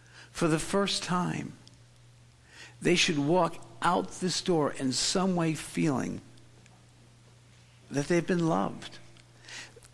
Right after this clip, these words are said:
that people were happy to see them,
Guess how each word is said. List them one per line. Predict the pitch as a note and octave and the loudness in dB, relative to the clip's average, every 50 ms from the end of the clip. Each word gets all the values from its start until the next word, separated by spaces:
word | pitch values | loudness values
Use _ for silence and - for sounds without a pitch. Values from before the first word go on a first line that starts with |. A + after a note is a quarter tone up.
| - | -6
that | - D3+ E3 E3 D#3+ - - - - - - - - | 0 2 4 4 4 2 -4 -12 -14 -16 -16 -6 -2
people | - G#3 A3 - A3 G#3 | 0 2 2 2 2 4
were | F#3+ F3 D#3+ D3 B2+ - - - - - | 4 6 4 4 2 0 -4 -10 -14 -8
happy | - - - - - - B2 C3 - F#3+ D#3+ | -2 0 2 2 4 4 2 2 2 0 0
to | D3+ C#3+ C#3 | 2 0 0
see | - - - - E3+ E3+ E3+ | 0 0 0 0 0 0 0
them, | C3+ - - - - - | 0 -2 -4 -4 -6 -10